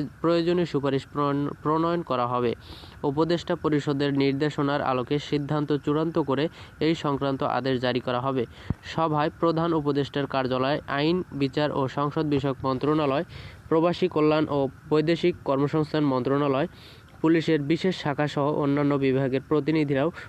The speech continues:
উপস্থিত ছিলেন। সভায় উপস্থিতি, সভায় উপস্থিত প্রতিনিধিদের মধ্যে ছিলেন প্রধান উপদেষ্টার কার্যালয় সচিব সাইফুল্লাহ পান্না, আইন, বিচার ও সংসদ বিষয়ক মন্ত্রণালয় সচিব শেখ আবু তাহের, প্রবাসী কল্যাণ ও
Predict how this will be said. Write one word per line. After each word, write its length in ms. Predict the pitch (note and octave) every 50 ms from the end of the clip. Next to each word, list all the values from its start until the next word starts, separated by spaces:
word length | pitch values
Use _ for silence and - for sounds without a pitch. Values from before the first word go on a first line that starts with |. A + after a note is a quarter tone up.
| - -
উপস্থিত 440 | C3+ C3 C3+ C#3 C3 - - C3+ B2+ -
ছিলেন। 300 | - C#3 C3+ C3 A#2+ A#2+ - - - - - - - - - - - - - -
সভায় 440 | - - - D#3+ D#3+ E3 F3+ F#3+ F3
উপস্থিতি, 600 | F3+ D#3+ E3+ E3+ - - F3+ D#3 F3+ F3+ - - - - - - - - - - - - - - - - - D#3+
সভায় 440 | - - D3+ D#3 D#3 D#3+ E3+ F3+ -
উপস্থিত 400 | - D#3 D3+ D#3+ D#3 - E3+ E3 - -
প্রতিনিধিদের 720 | - D3 C#3 C#3 D#3 D#3+ D#3+ D3+ C#3+ C#3 C3 C3 C#3+ C3+
মধ্যে 380 | C#3+ C#3 C3+ C3 B2+ - D#3 D3
ছিলেন 320 | - - C#3 C#3 D3+ E3
প্রধান 400 | D#3 - - E3 D#3 D#3+ E3 E3
উপদেষ্টার 480 | D#3+ C#3 C#3+ C#3+ C#3 C3+ - - C#3 C#3
কার্যালয় 440 | - C3+ C3 A#2+ C3 C3 C3+ C3+ B2+
সচিব 320 | - D#3 D3 - D#3 D3+ - - - - -
সাইফুল্লাহ 640 | - - - F#3 F3 E3 - - E3+ E3 E3 E3 D#3+
পান্না, 440 | - - C3 C3 C3 C3 C3+ C#3 C#3 - - - - -
আইন, 340 | - - C3+ D3+ D#3+ E3+ E3
বিচার 340 | C#3+ C#3+ C3+ - D#3 D3 C#3
ও 140 | - B2+ C3
সংসদ 400 | - - D3 D3 C#3+ - E3 D#3
বিষয়ক 380 | C#3+ C#3 C3+ C3+ C#3+ C3 B2+ - C3+
মন্ত্রণালয় 560 | C3 C3 C3 C#3+ D3 D3 D3 D3 D3 D3 D3+
সচিব 380 | - - D3+ C#3+ - D#3 D#3+ D#3 - - - - -
শেখ 320 | - - - E3 E3 D3 -
আবু 260 | - C#3 C#3 C#3+ D#3
তাহের, 320 | D3+ D3 C3 C3+ C3 D3 D#3+ - - - - - -
প্রবাসী 520 | E3+ E3+ E3 E3+ F3 E3+ - - F3 F3
কল্যাণ 420 | E3+ - D#3 C#3+ C#3+ C#3+ C#3+ C#3+ C#3
ও 240 | - C#3 C3+ B2+